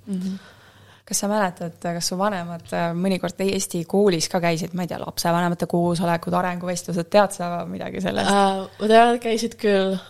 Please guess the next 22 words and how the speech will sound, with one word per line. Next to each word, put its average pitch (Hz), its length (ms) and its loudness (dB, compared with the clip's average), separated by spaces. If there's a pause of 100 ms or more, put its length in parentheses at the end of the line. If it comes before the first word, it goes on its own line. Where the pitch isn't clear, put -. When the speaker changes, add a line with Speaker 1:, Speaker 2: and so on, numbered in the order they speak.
(100)
Speaker 2:
äh, 185 240 4
lastevanemate 190 600 2
koosolekul, 190 680 2 (1040)
koosolekutel 170 960 2
ja 190 100 0
siis - 240 0
ma 190 260 4
vahepeal 226 300 4
mõtlesin, 226 300 2
kuidas 339 220 -2
nad 302 100 2
hakkama 175 320 2
saavad. 185 320 8 (560)
<laughs> 220 600 0
Aga 190 240 0 (580)
teised 247 320 4
vanemad 208 400 2
aitasid, - 680 0
et, 190 160 -4
Speaker 1:
Mhm. 190 100 0
Speaker 2:
äh, 190 320 4 (220)
no, 277 140 2